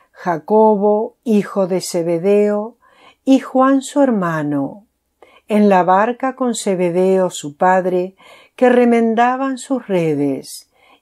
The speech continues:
y los llamó. Y ellos, dejando luego la barca y a su padre,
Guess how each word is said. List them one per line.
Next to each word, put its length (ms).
y 160
los 280
llamó. 720
Y 240
ellos, 800
dejando 680
luego 460
la 180
barca 500
y 120
a 80
su 240
padre, 640